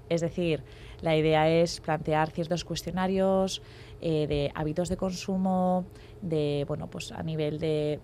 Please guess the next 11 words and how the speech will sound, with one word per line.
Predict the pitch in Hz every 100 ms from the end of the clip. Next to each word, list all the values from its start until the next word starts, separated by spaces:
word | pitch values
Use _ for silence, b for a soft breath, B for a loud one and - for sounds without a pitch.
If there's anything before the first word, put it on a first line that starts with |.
| -
cuánto | 160 156 160 160
de | 151
cerca | - 185 185 165
tienes | 160 156 -
un | 143
supermercado, | 143 143 143 143 139 196 190 185 185 185 185
una | 180 156
tienda | 147 139
multiproductos, | - 156 - 170 190 180 185 175 175 175 180 180
etcétera, | 170 165 190 190 - B B B - -
y | 175 165 156